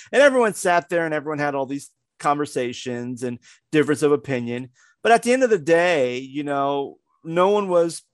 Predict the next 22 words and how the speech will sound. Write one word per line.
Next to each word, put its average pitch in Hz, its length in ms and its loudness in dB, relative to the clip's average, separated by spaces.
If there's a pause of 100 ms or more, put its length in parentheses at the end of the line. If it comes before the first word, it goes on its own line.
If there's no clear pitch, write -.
(120)
punching 160 400 -6
each 160 200 -10
other 143 220 -2
in 143 60 -8
the 147 80 -8
face. 120 440 -6
No 143 120 -6
one 147 80 -6
was 147 160 -6
calling 143 260 -4
someone 143 300 -8
a 143 40 -4
baby 120 380 -6
killer. 120 400 -6
No 123 160 -8
one 135 100 -8
was 135 140 -8
calling 135 300 -4
us, 131 240 -6 (480)
you 139 100 -2
know, 131 400 2 (420)
a 131 400 2